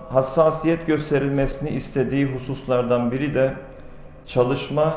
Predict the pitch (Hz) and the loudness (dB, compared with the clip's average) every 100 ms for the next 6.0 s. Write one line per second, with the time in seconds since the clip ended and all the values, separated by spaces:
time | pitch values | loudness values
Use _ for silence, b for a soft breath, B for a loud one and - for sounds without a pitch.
0 | - - - 110 127 123 117 117 113 113 | -6 -12 -8 2 2 4 2 4 4 2
1 | 120 117 98 98 95 98 90 87 - - | 0 0 0 0 0 -2 -6 -6 -12 -18
2 | - - - B B B B 120 151 170 | -20 -20 -20 B B B B 2 4 4
3 | 170 151 160 165 151 147 143 139 - 139 | 2 2 4 6 4 2 0 0 0 0
4 | 123 - - - - 113 156 175 143 123 | 0 -4 -12 -16 -6 0 0 2 2 2
5 | 113 - 110 117 117 117 131 120 147 | 2 0 2 2 2 0 -2 -2 -2